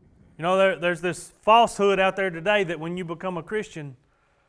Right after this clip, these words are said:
and it's an easy sell because it's what we all want to hear. When you, when you become a Christian, everything gets easier. <laughs> It gets harder.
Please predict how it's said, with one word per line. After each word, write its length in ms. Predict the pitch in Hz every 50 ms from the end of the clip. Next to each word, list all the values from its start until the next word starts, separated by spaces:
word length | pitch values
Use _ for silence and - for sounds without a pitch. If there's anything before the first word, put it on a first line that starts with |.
| _ _ _ _ _ _ _
and 100 | 165 180
it's 120 | 220 220 -
an 100 | 180 190
easy 260 | 240 233 202 160 151
sell 380 | - - - 214 247 233 196 165
because 320 | 143 139 - 175 156 160
it's 120 | 165 -
what 180 | - 190 190 156
we 100 | 160 165
all 240 | 170 185 190 180 170
want 140 | 170 165 151
to 60 | 139
hear. 460 | 147 202 226 208 175 156 143 147 - _ _ _ _ _ _ _ _ _ _
When 180 | 165 185 190 190
you, 100 | 185 151
when 240 | 151 180 190 190
you 80 | 190 185
become 360 | 156 160 151 - 208 214 202
a 60 | 175
Christian, 600 | - - 214 226 233 - - - 185 165 160 160 143 - _ _ _ _ _ _ _ _ _ _ _ _ _ _ _
everything 420 | 160 185 180 160 - 190 180 175
gets 200 | 165 170 - -
easier. 520 | 220 254 240 190 - 127 104 101 104 - - _ _ _ _ - -
<laughs> 60 | - _ _ _ _ _ _ _ _ _ _ _ 208 214 _ _ _ _ _ _ _ _ _ _ _ _ _ _
It 80 | 139 123
gets 140 | 147 139 -
harder. 440 | 156 185 254 269 165 120 104 -